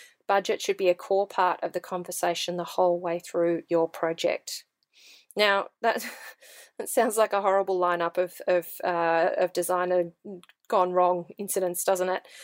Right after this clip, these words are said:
So let's actually have a look at what happens and what it looks like when it does go right,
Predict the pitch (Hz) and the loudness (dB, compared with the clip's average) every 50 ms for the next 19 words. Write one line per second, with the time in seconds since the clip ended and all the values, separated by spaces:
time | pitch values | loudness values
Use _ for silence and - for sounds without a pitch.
0 | - - _ _ _ - - - - 240 233 220 - - 277 277 - 311 294 - | -20 -20 _ _ _ -16 -12 -2 2 2 2 4 4 2 2 2 0 -2 -2 -2
1 | 285 302 285 247 262 233 226 208 190 175 196 196 190 - - - 190 196 - 175 | -2 -2 0 0 0 0 0 -2 0 0 0 0 0 -2 -4 -2 0 0 0 2
2 | 185 202 - - - 190 190 - 196 175 175 170 170 - - - - 196 196 190 | 2 2 2 2 -2 -6 -4 -2 -2 -2 -2 -4 -6 -8 -8 -8 -6 -4 0 2
3 | 190 190 - 180 202 190 - - - - 190 185 - - - - 180 180 170 - | 4 4 4 2 0 -2 -2 -4 -4 -2 -2 -2 -2 -4 -4 -4 -4 -4 -2 0
4 | 180 175 170 - - 180 170 165 165 165 156 156 160 - - | 0 0 0 0 0 0 0 0 0 -4 -4 -4 -4 -6 -6